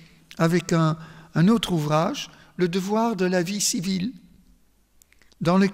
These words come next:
c'est un, un ou-, un, un ouvrage anonyme, mais dans lequel un certain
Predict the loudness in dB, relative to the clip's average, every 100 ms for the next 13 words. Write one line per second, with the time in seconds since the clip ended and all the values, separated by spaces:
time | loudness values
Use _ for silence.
0 | -2 -4 -2 0 0 -2 -2 -2 -2 -6
1 | -4 -4 -4 -2 -2 -4 -10 -18 _ -4
2 | -2 -2 -2 -4 -8 -20 -12 -6 -2 0
3 | 0 -2 -4 -4 -4 -2 -2 -2 -4 -2
4 | -2